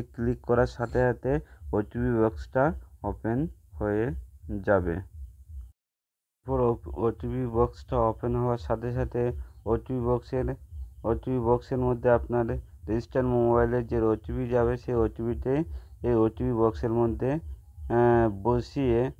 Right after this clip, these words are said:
ওটিপিটা বসিয়ে validation অপশানে click করতে হবে। validation অপশানে click করার সাথে সাথে আপনার পরের পেজটি খুলে যাবে। ওটিপি ভ্যালিডেশনে,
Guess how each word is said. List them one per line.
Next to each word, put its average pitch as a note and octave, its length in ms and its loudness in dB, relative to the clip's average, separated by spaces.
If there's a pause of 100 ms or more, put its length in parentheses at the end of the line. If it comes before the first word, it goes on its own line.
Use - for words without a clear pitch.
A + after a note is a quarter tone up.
ওটিপিটা B2+ 520 0
বসিয়ে A#2 500 0 (420)
validation B2 720 2 (520)
অপশানে B2+ 480 2 (480)
click B2+ 320 -2
করতে - 360 0
হবে। G#2 140 2 (300)
validation B2+ 600 -2 (140)
অপশানে B2 400 -2
click B2 320 -6
করার A#2+ 300 -2
সাথে A#2+ 220 -6
সাথে B2+ 300 -4 (420)
আপনার A#2+ 400 -4
পরের G#2+ 380 -2
পেজটি A2 480 -8 (760)
খুলে A#2 280 -2 (1120)
যাবে। G2+ 420 0 (1120)
ওটিপি B2 380 2
ভ্যালিডেশনে, A#2+ 800 8